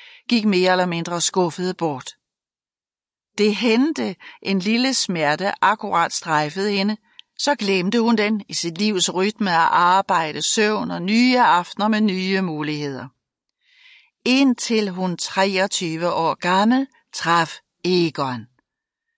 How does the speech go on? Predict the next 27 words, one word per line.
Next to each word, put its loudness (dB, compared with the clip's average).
Han 4
forelskede 0
sig 0
i 0
dette 2
særegne 0
ved -2
hende, -6
denne 4
ubestemmelige -2
egenart, 0
som -2
de -4
færreste 0
fik -6
øje 2
på, -8
og 2
endnu 4
færre 2
opfattede -2
som -6
en -6
fordel. -4
Egon 2
var 4
mekaniker -6